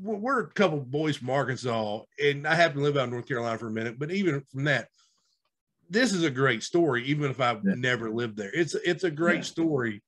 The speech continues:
Speaker 1: that I don't think you could write. I, I
Speaker 2: No.
Speaker 1: think you said, "This is the way," if you would have picked this in your bracket for him, people would have laughed at you.
Speaker 2: Oh, yeah, yeah.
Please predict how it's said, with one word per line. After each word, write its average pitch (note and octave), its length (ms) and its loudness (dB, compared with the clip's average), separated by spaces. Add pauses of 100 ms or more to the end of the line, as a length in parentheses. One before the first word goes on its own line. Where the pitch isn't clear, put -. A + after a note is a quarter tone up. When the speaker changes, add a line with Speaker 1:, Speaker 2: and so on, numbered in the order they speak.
(580)
Speaker 1:
that C3+ 340 2
I D3 140 2
don't D3+ 320 0
think C#3+ 200 -2
you C3 120 -6
could A2 240 -10
write. F2+ 260 -10 (460)
I, A#2+ 80 -4
I - 20 0
Speaker 2:
No. B2 160 2
Speaker 1:
think C3+ 360 0
you B2+ 100 -4
said, B2 180 -4
"This D3+ 220 -2
is D3 40 -4
the C#3+ 60 -2
way," C#3 120 2 (440)
if D#3+ 240 0
you G3 140 0
would A3 100 2
have D3+ 160 0 (300)
picked - 240 0
this E3 180 2
in D3 80 0
your C3 120 2
bracket A#2+ 380 0
for B2 200 -4
him, A2+ 80 -2
people B2 240 -4
would A2+ 120 0
have G2 120 -6
laughed - 340 -12
at - 60 -20
you. - 520 -12
Speaker 2:
Oh, B2 120 4
yeah, - 140 -2 (180)
yeah. - 80 -12